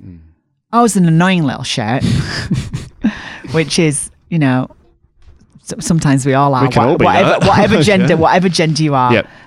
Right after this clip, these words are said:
Speaker 2: Um, I was definitely hyperactive. Definitely. They stopped giving me orange juice and E numbers as a kid. 'Cause I was climbing walls,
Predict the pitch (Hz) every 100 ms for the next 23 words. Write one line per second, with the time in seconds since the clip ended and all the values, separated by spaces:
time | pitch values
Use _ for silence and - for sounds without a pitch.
0 | _ - 156 156 156 147 _ _ _ _
1 | _ 165 156 - 170 - 104 127 131 127
2 | 117 - 113 117 - _ _ _ _ _
3 | _ - 131 - 123 147 - - 165 143
4 | 127 127 139 - 123 117 123 123 120 -
5 | 139 147 139 127 120 117 - 131 120 -
6 | - _ _ - 143 147 143 131 120 -
7 | 143 143 143 151 120 120 117 117 -